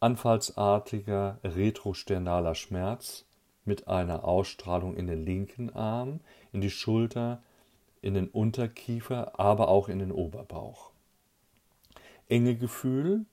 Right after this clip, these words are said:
also ein gefühlter eiserner Ring um die Brust. Man hat keinen Platz mehr zum Atmen. Die Dyspnoe, die Atemnot. Und durch die Gabe von Nitroglycerin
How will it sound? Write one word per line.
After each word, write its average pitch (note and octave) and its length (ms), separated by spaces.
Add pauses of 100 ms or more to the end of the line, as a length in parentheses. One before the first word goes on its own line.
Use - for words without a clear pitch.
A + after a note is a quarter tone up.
(320)
also F2+ 280
ein F2 180
gefühlter G2 600
eiserner F#2 540
Ring A2 260
um A#2 200
die A2 80
Brust. - 520 (440)
Man E2+ 280
hat - 200
keinen E2 260
Platz - 460
mehr F#2 140
zum - 240
Atmen. A#2+ 580 (600)
Die F2 120
Dyspnoe, A#2 960
die A2+ 140
Atemnot. A#2 720 (400)
Und G2+ 140
durch A2 100
die G#2 140
Gabe G#2 300
von F#2+ 220
Nitroglycerin G#2 1160